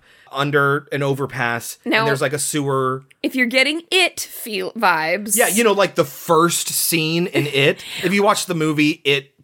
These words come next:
Speaker 1: Part Two,
Speaker 2: <laughs>
Speaker 1: but, like, in the, in the beginning of the book, right? That's, like,
Speaker 2: This
Speaker 1: how
Speaker 2: is
Speaker 1: the
Speaker 2: at the
Speaker 1: book
Speaker 2: very
Speaker 1: starts.
Speaker 2: beginning of the book, yeah. Um, the guy getting pu-, pushed over the bridge and then being taken into the sewers. It, it's got a lot of those It vibes, but then you gotta remember,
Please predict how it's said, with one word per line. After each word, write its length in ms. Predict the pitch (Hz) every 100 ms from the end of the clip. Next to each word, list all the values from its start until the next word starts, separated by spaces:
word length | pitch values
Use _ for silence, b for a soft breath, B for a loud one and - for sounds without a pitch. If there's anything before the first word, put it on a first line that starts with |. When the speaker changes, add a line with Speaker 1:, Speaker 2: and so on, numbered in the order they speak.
| -
Speaker 1:
Part 220 | 139 131
Two, 340 | 131 139 156 -
Speaker 2:
<laughs> 480 | 339 330 320 311 143
Speaker 1:
but, 140 | 143
like, 260 | 139 127 -
in 140 | 170 170
the, 120 | 196
in 140 | 208 190
the 60 |
beginning 460 | 165 143 170 180 170
of 80 | 135
the 80 | 117
book, 480 | - 196 - -
right? 360 | 104 101 139 170
That's, 180 | 123 -
like, 80 | -
Speaker 2:
This 80 | -
Speaker 1:
how 80 | 135
Speaker 2:
is 40 |
Speaker 1:
the 40 | 135
Speaker 2:
at 60 |
the 60 | 104
Speaker 1:
book 80 | 131
Speaker 2:
very 160 | 190
Speaker 1:
starts. 200 | 180 160 196
Speaker 2:
beginning 160 | 170 165
of 60 |
the 60 | -
book, 80 | -
yeah. 240 | 180 160 -
Um, 320 | 214 185 185 - B B B B _ _ _ _ _
the 180 | 220 220
guy 240 | 214 214
getting 300 | 208 208 202
pu-, 300 | 196 - 220
pushed 300 | - - -
over 180 | 202 196
the 80 | 190
bridge 460 | 202 311 311 285 -
and 140 | 220
then 120 | 208 202
being 180 | 190
taken 320 | 190 196 196 180
into 160 | 180
the 120 | 190
sewers. 460 | 214 349 302 262 262 B B B
It, 220 | - -
it's 220 | 247 311
got 240 | - 370 381
a 40 |
lot 220 | 330 320 302
of 80 | 254
those 260 | 262 240 -
It 200 | 254 214
vibes, 500 | 214 208 196 185 214
but 120 | 226
then 160 | 285 277
you 80 | 277
gotta 260 | 247 247
remember, 1000 | 240 240 262 392 466 359 196 190 277 392